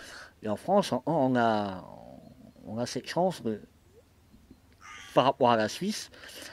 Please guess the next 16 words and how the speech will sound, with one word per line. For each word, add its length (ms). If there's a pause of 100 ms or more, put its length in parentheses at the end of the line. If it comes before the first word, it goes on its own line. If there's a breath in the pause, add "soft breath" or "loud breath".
(320 loud breath)
mais 240
les 160
livres 200
sont 180
pas 180
si 220
chers 280
que 100
ça, 200 (260)
par 120
rapport 260
à 60
la 100
Suisse. 340 (1500)
Eh 20
bien, 180